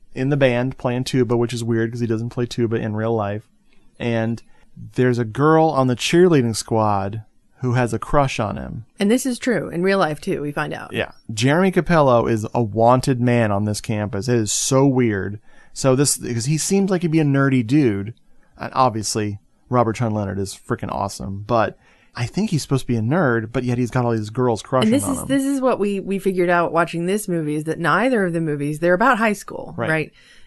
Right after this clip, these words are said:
Speaker 2: Neither of the movies really give you very much hints as to what, what cliques these people are in.
Speaker 1: Right.
Speaker 2: As, as we know, we've all been in high school. Well, maybe we've all been in high school. And in
Speaker 1: <laughs>
Speaker 2: high school, it has a caste system.
Speaker 1: Yep.
Speaker 2: It,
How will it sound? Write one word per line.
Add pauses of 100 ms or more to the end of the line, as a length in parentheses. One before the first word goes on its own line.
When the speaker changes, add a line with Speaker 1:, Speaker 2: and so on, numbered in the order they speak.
Speaker 2:
Neither
of
the
movies (520)
really (460)
give
you
very
much
hints
as
to
what, (280)
what
cliques (120)
these
people
are
in.
Speaker 1:
Right.
Speaker 2:
As,
as
we
know,
we've
all (140)
been
in
high
school.
Well,
maybe
we've
all
been
in
high
school. (500)
And
in
Speaker 1:
<laughs>
Speaker 2:
high
school,
it
has
a
caste
system.
Speaker 1:
Yep.
Speaker 2:
It,